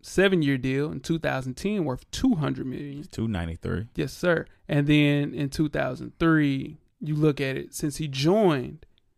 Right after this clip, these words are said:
Speaker 1: um, Nike's talented roster, the company's stock returned more than a thousand percent. So the current rate of sales, he's also worth thirty million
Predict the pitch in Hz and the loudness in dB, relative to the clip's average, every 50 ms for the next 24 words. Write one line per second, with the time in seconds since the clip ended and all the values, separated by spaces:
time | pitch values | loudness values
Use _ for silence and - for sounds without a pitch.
0 | _ _ - 147 143 143 139 135 131 131 - - - - 196 - _ - 151 151 | _ _ -6 -4 -2 -2 -2 -2 -4 -6 -10 -14 -18 -20 -20 -14 _ -2 0 2
1 | 160 156 - - 147 143 135 - - - - _ _ _ - - 165 160 156 151 | 2 0 0 -4 -8 -8 -8 -10 -12 -18 -20 _ _ _ -4 0 2 2 2 0
2 | 147 139 139 120 107 139 175 202 196 151 - - 143 135 139 139 - - 156 147 | -2 -4 -8 -8 -4 2 4 4 4 2 0 -6 -6 -4 -4 -6 -2 -4 -4 -2
3 | 143 - - - - 156 71 71 139 143 135 135 - 143 - - 135 139 139 135 | -4 -8 -10 -4 -2 0 0 0 -2 -6 -10 -8 -6 -6 -6 -4 -4 -6 -6 -6
4 | 127 - 117 _ - - 135 131 113 113 120 - - - 151 - - - 127 - | -8 -10 -12 _ -10 -8 -8 -8 -10 -12 -16 -18 -18 -18 -20 -16 -14 -14 -14 -14
5 | _ _ _ - - - - 151 143 143 - 175 170 156 156 151 151 147 - - | _ _ _ -20 -8 0 2 2 2 4 4 4 4 6 6 4 4 2 0 0
6 | 156 156 151 151 139 143 139 147 139 139 139 135 - - 131 131 127 131 - _ | 2 2 2 2 2 0 0 0 0 0 0 -2 -4 -4 -2 -2 -2 -4 -8 _
7 | _ _ _ _ _ _ - 156 135 135 131 - _ _ 156 156 156 147 143 147 | _ _ _ _ _ _ 0 2 2 2 0 -2 _ _ 6 6 6 4 4 2
8 | 147 147 143 143 139 135 127 | 2 2 2 0 -2 -4 -6